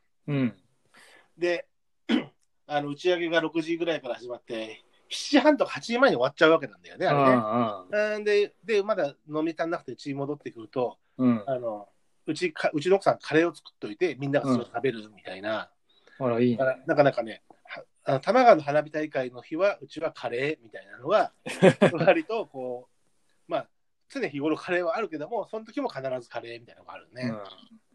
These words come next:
Speaker 1: カレーはやっぱりそういう役回りだよね。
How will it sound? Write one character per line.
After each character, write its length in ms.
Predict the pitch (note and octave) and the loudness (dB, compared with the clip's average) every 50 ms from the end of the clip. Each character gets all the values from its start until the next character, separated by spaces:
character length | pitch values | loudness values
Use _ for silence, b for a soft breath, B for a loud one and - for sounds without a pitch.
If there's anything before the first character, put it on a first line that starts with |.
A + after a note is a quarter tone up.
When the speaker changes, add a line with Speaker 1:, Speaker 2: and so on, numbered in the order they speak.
| _ _ _ _ _ _ _ _ _ | _ _ _ _ _ _ _ _ _
Speaker 1:
カ 160 | - - C#3+ D#3 | -8 -4 2 6
レ 180 | F#3 F#3+ F#3 | 8 8 10
ー 20 | F3+ | 10
は 120 | E3 D#3+ | 10 8
や 100 | D#3+ D#3 | 8 6
っ 40 | - | 4
ぱ 120 | - D3 | 4 2
り 60 | A2+ | 2
そ 220 | - - - C#3+ C#3 | 4 4 6 6 6
う 60 | C3+ | 6
い 180 | C3 C3+ C3+ B2+ | 6 4 6 6
う 20 | |
役 280 | B2 A#2+ A#2 - C#3+ C3+ | 6 4 4 2 2 4
回 180 | C3+ C3 B2+ | 6 8 8
り 80 | B2+ B2 | 6 6
だ 100 | A#2+ G#2 | 4 0
よ 60 | - | -6
ね。 240 | _ - - - _ | _ -20 -20 -20 _